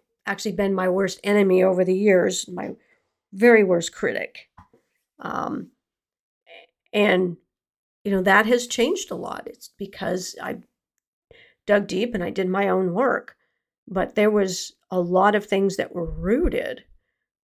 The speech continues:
for a long, long time. And that change was scary, but it was,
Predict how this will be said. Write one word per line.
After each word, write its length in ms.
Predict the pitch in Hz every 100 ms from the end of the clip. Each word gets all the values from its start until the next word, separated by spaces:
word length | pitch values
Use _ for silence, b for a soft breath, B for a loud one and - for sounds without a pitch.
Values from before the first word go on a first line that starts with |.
| _
for 220 | - 202
a 80 | 180
long, 340 | 180 202 220
long 260 | 185 165 165
time. 600 | - 240 - - - - _ _ _ _ _ _ _ _ _ _ _
And 400 | 190 180 175 165 -
that 400 | 240 185 226 233 _ _ _ _ _ _ _
change 680 | - - 254 247 175 180 -
was 220 | 180 170
scary, 560 | - 208 240 196 180 -
but 220 | 240 220 202
it 200 | 185 -
was, 340 | 190 185 175